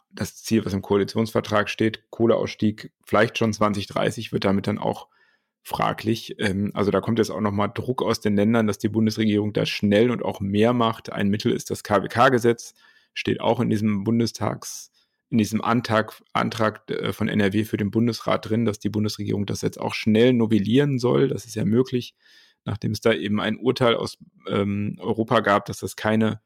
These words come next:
Beihilfe ist, aber so richtig klar positioniert hat sich die Bundesregierung da nicht, ob sie das K W K-Gesetz noch, ähm, novelliert, was ja auch eben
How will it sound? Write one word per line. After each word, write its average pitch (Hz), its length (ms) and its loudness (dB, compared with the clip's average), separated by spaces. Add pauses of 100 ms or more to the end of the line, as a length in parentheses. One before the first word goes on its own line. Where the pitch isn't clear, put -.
(440)
Beihilfe 120 520 0
ist, - 340 -4
aber 110 380 -2
so 104 80 -2
richtig 117 320 -2
klar 104 260 2
positioniert 110 640 -2
hat 113 160 -2
sich 110 120 -12
die 113 100 0
Bundesregierung 110 680 0
da 104 120 0
nicht, 120 340 -2
ob 120 200 -2
sie 131 160 0
das 123 220 -2
K 117 220 -2
W 117 60 -4
K-Gesetz 110 600 0
noch, 117 240 -4 (640)
ähm, 107 300 0
novelliert, 117 640 4
was - 180 -4
ja 110 120 2
auch - 260 -2
eben 101 420 -2